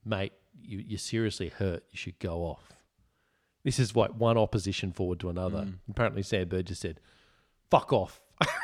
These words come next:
Speaker 2: Mm.
Speaker 1: And he kept playing.
Speaker 2: Yeah.
Speaker 1: I mean, that's rugby league in a nutshell, isn't it?
Speaker 2: Yeah.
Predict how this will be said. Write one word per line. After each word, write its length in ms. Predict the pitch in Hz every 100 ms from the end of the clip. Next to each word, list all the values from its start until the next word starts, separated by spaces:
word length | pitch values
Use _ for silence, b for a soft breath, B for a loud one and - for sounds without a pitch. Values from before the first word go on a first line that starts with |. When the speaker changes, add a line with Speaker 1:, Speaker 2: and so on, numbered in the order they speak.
| 880
Speaker 2:
Mm. 440 | 240 233 196 -
Speaker 1:
And 120 | 233
he 60 | 185
kept 300 | - 147 147
playing. 440 | 139 135 135 101 92
Speaker 2:
Yeah. 280 | 113 113 - B B B B B B
Speaker 1:
I 120 | 147
mean, 140 | 175 196
that's 260 | 220 208
rugby 260 | 165 196 165
league 260 | 160 175 147
in 80 |
a 60 | 131
nutshell, 460 | 120 147 - 110 82
isn't 240 | 120 113
it? 80 | 90
Speaker 2:
Yeah. 100 | 101